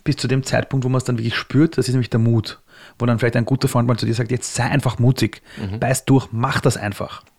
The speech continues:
Speaker 2: Ich finde vor allem, Mut heißt ja auch, trotz Angst zu handeln. Also
Speaker 1: Ja,
Speaker 2: Mut
Speaker 1: ja.
Speaker 2: bedeutet ja gar nicht, äh, zu sagen, „Ich bin gerade Superman“ oder „Ich fühle mich gerade
Speaker 1: Ja.
Speaker 2: wie Superman und ich bin voller Power und spüre gar keine Angst“,
Speaker 1: Ja.
Speaker 2: sondern ich finde, man ist ja mutig, wenn man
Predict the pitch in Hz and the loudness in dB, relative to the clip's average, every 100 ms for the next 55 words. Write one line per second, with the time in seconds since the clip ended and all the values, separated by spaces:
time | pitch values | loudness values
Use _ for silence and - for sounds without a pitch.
0 | - - - - - 180 156 135 151 143 | -20 -16 -6 -2 2 2 4 4 4 2
1 | 175 160 156 - 135 110 127 - 151 151 | 2 2 2 2 2 0 -2 -4 -4 -4
2 | - 90 92 - - 82 80 80 82 - | -4 -4 -4 -6 -4 -2 -2 -2 -4 -8
3 | - 120 123 123 - 110 143 147 143 131 | -4 0 4 4 6 6 4 4 4 2
4 | 123 135 151 - - 127 - 131 123 123 | 4 4 2 0 -2 -2 -2 0 2 2
5 | 131 143 - - - 123 147 143 123 135 | 2 0 -4 -10 -6 0 2 4 4 4
6 | 127 113 131 147 143 139 123 123 - 151 | 2 0 0 2 4 4 4 2 4 4
7 | 175 - 131 143 147 139 151 160 147 143 | 4 2 2 2 2 0 0 0 2 4
8 | 151 - - - 123 117 - 139 127 - | 2 -2 -6 0 0 0 0 4 4 4
9 | 135 139 135 - 123 143 139 120 - - | 4 4 4 2 2 4 4 2 0 2
10 | 170 151 117 120 135 107 113 123 127 131 | 4 4 2 0 0 2 0 2 2 2
11 | - 147 143 - - - 127 139 185 185 | 0 2 2 0 -10 -4 0 0 2 2
12 | 139 170 233 - 127 190 226 - - - | 4 4 4 4 4 4 2 -10 -10 -4
13 | 123 135 147 151 | 0 2 4 2